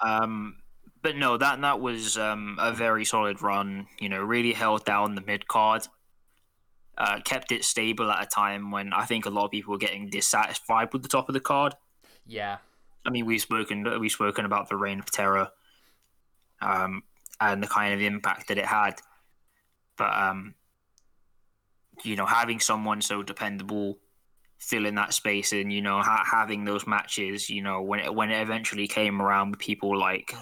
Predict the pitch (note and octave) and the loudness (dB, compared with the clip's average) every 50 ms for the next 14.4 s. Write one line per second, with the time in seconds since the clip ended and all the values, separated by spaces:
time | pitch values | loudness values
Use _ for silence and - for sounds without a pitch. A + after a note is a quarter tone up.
0 | - - G#2 F#2+ F#2+ F#2+ F#2+ G2 - - _ _ - - - - - - - _ | -8 -4 0 0 2 2 2 2 0 -2 _ _ -20 -20 -20 -20 -20 -20 -20 _
1 | _ _ _ _ _ _ _ _ _ _ _ _ _ _ _ _ _ _ _ _ | _ _ _ _ _ _ _ _ _ _ _ _ _ _ _ _ _ _ _ _
2 | _ _ _ _ - - A2 G2+ F#2+ G#2+ G2+ G2 G2+ F#2 - G2+ G2+ G2 G2 G2 | _ _ _ _ -4 2 2 2 4 4 2 2 2 0 0 0 2 2 2 2
3 | G2 G2 G2 G2 _ _ _ _ _ _ _ _ _ _ _ _ _ _ - A2 | 2 0 -4 -8 _ _ _ _ _ _ _ _ _ _ _ _ _ _ -6 -4
4 | G#2+ G2+ F#2+ F#2 F#2 - D3+ G#2 G#2 G2 G2+ - - - G2+ G2 G2 G2+ G#2 G2+ | -2 -2 -2 -4 -4 -6 -4 0 2 2 2 2 2 4 4 6 6 4 4 2
5 | G2 G2 G2 G2 G2 - - - _ _ _ _ _ - _ _ _ _ - _ | 0 0 -2 0 0 -2 -2 -4 _ _ _ _ _ -20 _ _ _ _ -20 _
6 | _ _ _ _ _ _ _ _ _ _ _ _ _ - - - C3 A2+ G#2+ G#2+ | _ _ _ _ _ _ _ _ _ _ _ _ _ -4 -2 2 2 2 2 0
7 | G#2+ G2 A2 A2 G#2+ G#2 A2 G#2 G#2 G2+ - G#2+ G#2 G#2 G#2 F#2+ - G2+ G#2+ G#2+ | 0 0 0 0 0 0 0 0 0 0 2 2 2 2 2 2 2 2 4 4
8 | G#2+ G#2+ - - - - - - - - - _ _ G#2 G#2 G2 - _ _ _ | 4 4 2 2 2 2 0 0 -2 -6 -10 _ _ -16 -16 -16 -16 _ _ _
9 | _ _ _ _ _ _ _ _ _ _ _ _ _ _ _ _ _ _ _ _ | _ _ _ _ _ _ _ _ _ _ _ _ _ _ _ _ _ _ _ _
10 | _ _ _ _ _ _ _ _ _ _ _ _ _ _ _ _ _ _ _ _ | _ _ _ _ _ _ _ _ _ _ _ _ _ _ _ _ _ _ _ _
11 | _ _ _ - A#2 G#2 G#2 G2 G2+ G#2 A2 A2+ G#2+ F#2+ A2 B2 A#2 - - - | _ _ _ -8 -6 -2 0 2 2 2 2 0 -2 -2 -2 0 -2 -2 0 2
12 | C#3 C#3 G#2+ C#3+ D#3 D#3+ D3+ C#3+ D3+ D3+ D#3+ E3 E3 D#3 D#3 D3+ - F3 D3+ - | 2 4 4 4 4 4 4 2 2 2 2 2 4 2 0 0 2 0 0 0
13 | - - D3 C3+ C3 B2+ A#2 G#2+ G#2 G2+ - - - - - - - - - - | 0 2 4 4 4 4 2 0 -2 -6 -12 -14 -20 -20 -20 -20 -20 -20 -20 -20
14 | - - - G2 G#2+ G#2 G2+ G2+ | -20 -8 -4 -2 0 0 0 -2